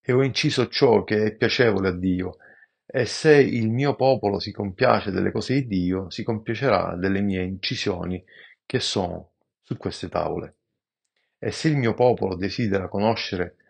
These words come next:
le parti più particolareggiate della storia del mio popolo, deve cercare nelle mie altre tavole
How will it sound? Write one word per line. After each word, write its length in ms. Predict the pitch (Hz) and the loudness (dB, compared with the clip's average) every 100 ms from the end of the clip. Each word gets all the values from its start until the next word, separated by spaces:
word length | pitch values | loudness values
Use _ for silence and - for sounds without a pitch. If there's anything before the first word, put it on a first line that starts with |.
| _ - | _ -8
le 100 | 92 | 4
parti 460 | 127 113 - 101 | 8 8 4 -6
più 140 | - 101 | -4 -4
particolareggiate 1040 | 104 - 98 104 101 95 90 117 107 92 | -4 -4 -6 0 0 0 0 2 2 0
della 360 | 87 92 87 90 | -4 -4 -4 -8
storia 440 | - 123 113 98 | -2 4 4 4
del 140 | 87 | -2
mio 180 | 95 110 | -2 -2
popolo, 440 | - 90 90 98 98 | -2 -2 -2 -6 -2
deve 220 | 104 104 | 0 0
cercare 840 | - - - 95 90 87 - _ - | -2 -6 0 2 2 -2 -10 _ -8
nelle 280 | 107 110 117 | 0 2 4
mie 280 | 120 113 104 | 2 0 0
altre 340 | 107 - 104 | -2 -2 0
tavole 580 | 98 90 87 87 85 | 2 2 0 -4 -8